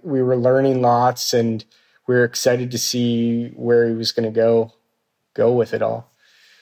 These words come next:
Yeah, and it was, uh, it was really, uh, an interesting time, and he was getting better and healthier, and we had a scan about Christmas time, just before Christmas, and it was clear, and we were,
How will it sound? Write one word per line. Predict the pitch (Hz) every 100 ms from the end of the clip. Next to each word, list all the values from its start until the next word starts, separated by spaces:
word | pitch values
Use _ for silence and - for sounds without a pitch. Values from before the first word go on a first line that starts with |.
| _ _ -
Yeah, | 135 120
and | 113 120
it | 131
was, | 127 113 123
uh, | 120 113 110 110 -
it | - -
was | 120
really, | 120 127 123 120 120 110
uh, | 110
an | 113 117
interesting | 127 123 135 - 120 117 110
time, | - 113 113 113
and | 113
he | 113 127 123
was | 117
getting | - 117 107
better | 110 117 107 101 -
and | 110 107 107
healthier, | - 113 110 117 113 113 113 -
and | 110 107 104 - _ - _ _ _ -
we | - 110
had | 107
a | 104 104
scan | - - - 120 120 117
about | 117 113 104 -
Christmas | 147 151 175 -
time, | 170 175 196 185 - _ _ _ _
just | - -
before | - 139 123
Christmas, | - 160 - 156 147 - - -
and | - 117
it | -
was | 120
clear, | - - 135 127 113 - -
and | - 110 113
we | 117 117
were, | 113 110 110 104